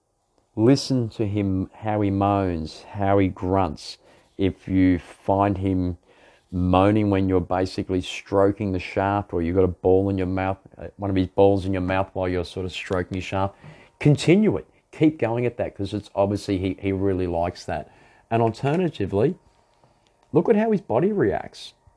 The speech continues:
Has he got a grimace on his face? Is he gripped the sheets? Has he grabbed hold of the chair that he's sitting in? Like, again,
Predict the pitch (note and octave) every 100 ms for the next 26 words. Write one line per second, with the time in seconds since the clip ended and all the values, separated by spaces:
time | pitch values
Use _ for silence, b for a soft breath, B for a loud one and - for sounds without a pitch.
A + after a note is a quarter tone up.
0 | _ _ _ _ A#2+ A#2 B2 B2 A2 A2+
1 | C3 C#3+ - G2+ F2 F#2 - C#2 C#2 -
2 | F#2+ G2 F#2+ - _ _ _ - _ _
3 | _ - C3 - D3+ - B2+ F#2 - F#2+
4 | F2+ A2+ A#2+ G#2+ A#2+ A2+ G2+ F#2+ - B2
5 | B2 G#2+ G2 - F#2+ F2 E2+ F2+ G2 G2+
6 | G2+ b b b - B2+ C3 B2 F2